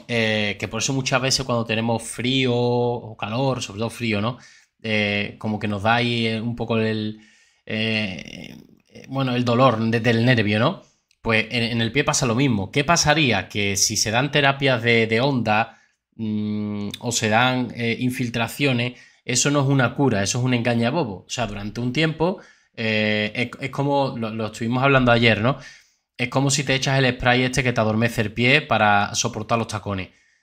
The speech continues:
Eh, o sea, no, no es que, mm, al día siguiente, simplemente estás posponiendo el dolor. Es decir, eh, el dolor lo está ahí. Simplemente que lo estás adormeciendo el pie, te estás autoengañando.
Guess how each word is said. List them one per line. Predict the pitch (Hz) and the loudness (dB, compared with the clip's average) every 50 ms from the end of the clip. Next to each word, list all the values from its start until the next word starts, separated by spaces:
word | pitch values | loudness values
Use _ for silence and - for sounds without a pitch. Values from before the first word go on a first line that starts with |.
| _ _ _ | _ _ _
Eh, | - 110 110 107 | -10 -6 -6 -6
o | |
sea, | 104 - 120 110 | -2 -2 0 0
no, | 113 117 - - | 0 0 0 -2
no | 123 120 120 127 139 | -2 0 2 2 2
es | 151 143 | 2 0
que, | - - 156 156 156 156 151 143 127 - - - _ | 0 2 4 6 6 6 6 4 2 -2 -8 -18 _
mm, | - 123 123 123 127 127 127 123 120 120 117 117 113 110 110 107 - - - _ _ _ | -6 -2 -2 0 0 0 0 0 -2 -2 -2 -2 -2 -2 -4 -6 -10 -14 -18 _ _ _
al | - 123 123 117 | -6 -4 -2 0
día | 135 139 | 0 0
siguiente, | 127 - 135 123 123 135 123 120 113 | 0 0 -2 -2 -2 -2 -4 -2 -2
simplemente | - - 139 131 151 151 165 156 | -2 -2 0 0 0 0 0 -2
estás | 156 151 156 - | -2 -2 -4 -4
posponiendo | - 160 151 - - 123 131 160 160 147 120 | -4 -6 -6 -4 -2 0 2 2 2 2 0
el | 107 | 2
dolor. | 107 120 160 190 165 - - - _ | 2 2 2 2 2 0 -2 -10 _
Es | 104 107 | -8 -6
decir, | 127 - 139 101 - - _ _ _ | -4 -4 -4 -4 -6 -10 _ _ _
eh, | - 104 95 - 71 90 92 | -16 -16 -16 -16 -18 -18 -16
el | 110 113 | -12 -8
dolor | 113 110 113 143 | -6 -4 -2 -2
lo | 180 165 | -2 -2
está | 131 - - 107 | -2 0 0 2
ahí. | 107 143 196 170 - - - _ _ _ _ _ _ _ | 2 2 0 0 -2 -6 -14 _ _ _ _ _ _ _
Simplemente | - 117 107 120 123 127 131 165 | -8 -6 -4 -2 -2 0 0 2
que | 147 131 | 2 2
lo | 117 | 0
estás | 113 - 120 120 127 | 2 2 4 4 4
adormeciendo | 131 131 131 127 123 127 135 127 127 | 4 2 2 0 -2 -2 -2 -2 -2
el | 123 127 | -2 0
pie, | 151 170 196 233 247 - - _ _ _ _ _ - - _ | 0 0 0 0 -2 -8 -18 _ _ _ _ _ -20 -18 _
te | - 110 | -6 -6
estás | 98 - 117 120 | 0 2 4 4
autoengañando. | 123 123 127 127 127 123 127 127 127 143 170 180 190 180 196 208 233 220 | 6 4 4 2 2 2 2 2 2 4 2 2 4 2 2 0 0 -4